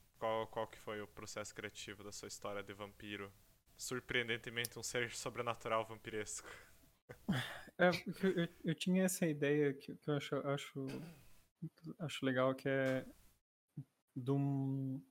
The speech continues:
Speaker 2: um vampiro que, que só estende a roupa durante a noite mesmo. Essa foi a ideia que, que me veio na cabeça já há muito tempo. E tava ali guardada porque eu pensei, ok, essa história serve pra, pra uma história de criança, eu acho.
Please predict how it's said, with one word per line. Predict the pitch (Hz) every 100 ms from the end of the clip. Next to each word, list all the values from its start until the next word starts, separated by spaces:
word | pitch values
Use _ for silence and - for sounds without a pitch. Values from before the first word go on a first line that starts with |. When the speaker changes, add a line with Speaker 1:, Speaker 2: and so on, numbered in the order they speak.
| _ _ - - _
Speaker 2:
um | 139
vampiro | 131 131 135 147 151 151 -
que, | - 135 -
que | -
só | 123 135 131
estende | - 135
a | 131
roupa | 131 131
durante | 127 127 -
a |
noite | 120 113 -
mesmo. | 117 117
Essa | 127 123 135
foi | - 135
a |
ideia | 135 131 120
que, | 120 123 - - - -
que | 135
me | 123
veio | 127 127
na | 127
cabeça | 127 139 - 127
já | 131
há |
muito | 131 135
tempo. | - 135 135 - - - - - _ _
E | 147
tava | 143 139
ali | 143
guardada | 143 147 135 139 147
porque | -
eu | 151
pensei, | 156 151 - 147 147 147 - - _ -
ok, | 143 139
essa | 120
história | 127 - 139
serve | 143 143 143 147
pra, | 147 - 151 147 147 147
pra | -
uma | 147
história | - 147 143
de | 139
criança, | - 147 131 -
eu | 113
acho. | 113 -